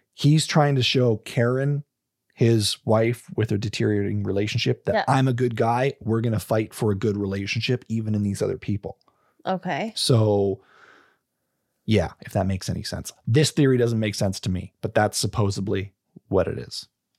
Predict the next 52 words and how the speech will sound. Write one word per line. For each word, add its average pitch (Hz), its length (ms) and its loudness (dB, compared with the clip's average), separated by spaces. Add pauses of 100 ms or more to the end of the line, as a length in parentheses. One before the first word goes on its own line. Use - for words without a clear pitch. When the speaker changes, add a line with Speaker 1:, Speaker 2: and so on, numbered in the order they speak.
(280)
Speaker 1:
That's 220 320 2
why 113 260 4
Speaker 2:
Okay. 98 80 -2
Speaker 1:
he 104 100 2
did 87 180 -2
it. - 240 -16 (140)
Speaker 2:
That - 220 2
he, 208 320 -4
but 214 200 -2
then 180 380 -2 (680)
that 202 160 4
he 202 80 0
didn't 185 180 -2
actually 180 340 -2
write 170 240 -4
the 175 160 -4
other 175 200 -2
letters? 285 440 -4
It 185 80 -4
was 170 180 -8
just 170 260 -8
those 117 280 -2
ones 254 200 -8
that 269 140 -4
he 277 100 -8
wrote? 311 380 -4 (1000)
Speaker 1:
I 113 80 4
don't 90 300 2
know. 90 220 -6 (260)
Speaker 2:
Okay. 190 420 -2 (180)
Speaker 1:
Like 123 140 4
I 120 60 8
said, 104 240 4
this 123 220 4
theory, 143 420 4
I 208 120 4
Speaker 2:
Yeah. 127 40 4
Speaker 1:
don't 123 240 4
get 110 200 4
it. 98 200 0 (200)
Speaker 2:
Yeah, 190 280 2
Speaker 1:
I 123 60 6
Speaker 2:
it's 117 80 4
a - 60 0
bit 117 100 2
Speaker 1:
really 117 120 2
Speaker 2:
odd. 160 160 2
Speaker 1:
don't. 95 400 -4 (180)
Speaker 2:
It's - 140 -10
a 202 60 -4
bit 185 160 0
odd. 151 340 -4